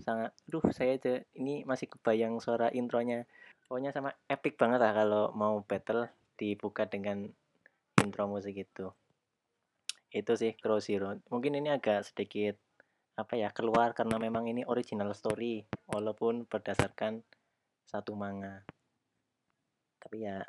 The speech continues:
bolehlah masuk jadi salah satu yang terbaik.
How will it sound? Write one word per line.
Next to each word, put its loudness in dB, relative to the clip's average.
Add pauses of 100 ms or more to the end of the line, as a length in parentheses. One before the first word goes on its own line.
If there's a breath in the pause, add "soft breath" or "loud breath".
(180)
bolehlah 0
masuk -10
jadi -6
salah -4
satu -4
yang -6
terbaik. 0